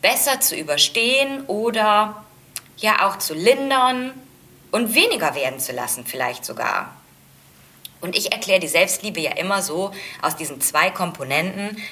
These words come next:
der Selbstannahme und Selbstfürsorge. Und die Selbstannahme sagt es ja schon,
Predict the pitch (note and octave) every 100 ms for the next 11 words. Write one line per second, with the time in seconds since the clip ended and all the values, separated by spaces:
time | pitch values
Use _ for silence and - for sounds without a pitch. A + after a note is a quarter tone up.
0 | - C3 C#3+ F3 G3+ - - F3+ F3+ F3
1 | F3+ E3+ D3+ - C#3+ - - A#2 A#2 A#2+
2 | - - - - - - - - - -
3 | - - - - - - - - - -
4 | - - - - - E3+ D#3+ F#3 - -
5 | A3 G#3+ G#3+ F#3 G3+ A3+ - - - -
6 | B2+ - B2+ A#2 B2 D3 A3 D#4